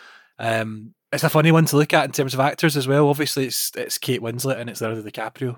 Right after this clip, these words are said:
again. However, um, Leonardo DiCaprio's role could have been Brad Pitt, it could have been Tom Cruise, and it could have been Matthew McConaughey. Um, the, Matthew McConaughey got as far as auditioning for it, and Kate Winslet's role, it was al-,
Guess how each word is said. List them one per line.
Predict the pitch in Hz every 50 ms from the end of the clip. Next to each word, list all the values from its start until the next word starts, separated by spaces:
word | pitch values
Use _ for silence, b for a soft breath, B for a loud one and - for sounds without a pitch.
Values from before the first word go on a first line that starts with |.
| - _
again. | - 110 - 113 117 117 120 127 127 B B B B B B B
However, | B 123 117 117 117 107 - 120 117 117 113 101 B B B B B B B B -
um, | 120 110 107 107 104 104 104 104 104 104 107 - _ _ -
Leonardo | 127 139 135 120 127
DiCaprio's | 117 - 127 120 - - 143 135 123 135
role | 131 135 139 139 135 131 - -
could | - 151 -
have | 156 143 -
been | 151 135 127
Brad | 127 123 120 120 - -
Pitt, | - 123 127 123 - 92
it | -
could | - 139 131
have | 139 127
been | 131 131 123
Tom | - 135 117 113 117
Cruise, | - - 120 120 120 123 -
and | 131 104
it | -
could | - 135 123
have | 123
been | 127 120
Matthew | 120 113 113 - - 113
McConaughey. | 113 - - 117 120 131 139 143 139 - _ B B B B B B B B B B B B -
Um, | 113 110 110 110 113 - - _
the, | - 117 117 110 113
Matthew | 123 120 - - 127
McConaughey | 123 - - 120 117 120 127 123
got | - 120 107 117
as | - -
far | - - 107 110 117 123
as | 104 113
auditioning | 98 113 107 - - 143 139 135
for | - - 135 135 143
it, | 143 - - _ B B B B B B B B B B B B _ _ -
and | 113 113 110 107 107 110 107 107 107 104 101 101 - - - _ _ _ _ _ _ _ _ _ _ _ _ _ _ _ _ _ - - - -
Kate | - 135 113
Winslet's | 110 117 117 131 135 123 -
role, | - 131 123 127 123 110 - - _ 113
it | 117 107
was | 113 110 120
al-, | 117 123